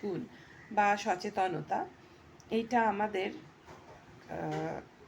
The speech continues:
মানে সতর্কতামূলক চেতনার একটি অংশ।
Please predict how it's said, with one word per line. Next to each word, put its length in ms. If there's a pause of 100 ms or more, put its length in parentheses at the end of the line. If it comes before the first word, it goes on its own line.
(1000)
মানে 340 (460)
সতর্কতামূলক 2000 (220)
চেতনার 580 (140)
একটি 320
অংশ। 360